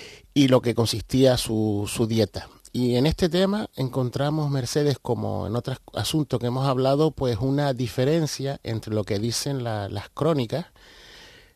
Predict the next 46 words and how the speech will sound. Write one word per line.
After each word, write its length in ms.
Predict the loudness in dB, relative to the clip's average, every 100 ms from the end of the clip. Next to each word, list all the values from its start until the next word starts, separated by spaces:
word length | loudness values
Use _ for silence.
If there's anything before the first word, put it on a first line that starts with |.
| -14
después 400 | -4 -4 0 0
de 80 | 0
la 140 | -2
conquista 680 | -4 -4 -2 -4 0 -2 -2 -2
y 200 | 4 6
otra 400 | 4 4 0 0
en, 400 | -2 -2 -4 -6
en 140 | -4 -2
los 180 | 0
estudios 380 | -2 -2 0 2
que 100 | 0
se 120 | -4
han 80 | -4
hecho 200 | -4 -6
en 60 | -4
lo-, 220 | -4 -2
en 80 | -2
los 100 | -2
yacimientos 600 | -4 -4 -2 -2 -2 -4
arqueológicos. 680 | -6 -2 -2 0 -4 -6 -6
Por 140 | -4
ejemplo, 380 | -2 -2 -2 -4
Torriani, 580 | -2 -2 0 0 0 -6 _ _ -20 -20 -20 _ -6
que 120 | -2
nos 140 | 0 0
visitó 1000 | -2 -4 -4 0 2 4 4 2 0 -4
sobre 200 | -4 -2
el 60 | 0
año 160 | 0
mil 160 | -2 -2
quinientos 440 | -4 -4 -4 -4
noventa 340 | -4 -4 -6 -4
y 60 |
dos 180 | 0 0
para 180 | -2 -6
fortalecer, 800 | -6 -6 -6 -6 -4 -4 -4 -4
para 200 | -4 -4
hacer 260 | -6 -4
lo 100 | -4
que 100 | -4
son 200 | -4 -4
las 120 | -4
fortalezas 800 | -4 -6 -2 -4 -2 -2 -4 -4 -6
ideales 560 | -2 0 2 2 0
para 180 | -2 -6
proteger 400 | -6 -8 -6 -4